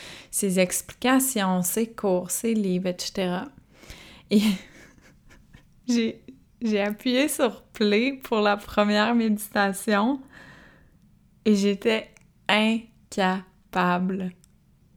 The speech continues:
de me déposer là-dedans. Genre, je riais.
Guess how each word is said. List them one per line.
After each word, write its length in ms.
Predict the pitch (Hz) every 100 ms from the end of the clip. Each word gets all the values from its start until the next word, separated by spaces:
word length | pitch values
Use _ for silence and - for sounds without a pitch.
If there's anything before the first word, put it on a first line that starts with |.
| - _ _ _ _ -
de 180 | 202 185
me 120 | 190
déposer 640 | 190 190 196 190 190 202
là-dedans. 600 | 208 185 180 185 202 247 269 - - _ _ _ _ _ _ _ _ _ _ _ -
Genre, 280 | 196 196 165
je 140 | 185 196
riais. 600 | 185 214 214 220 262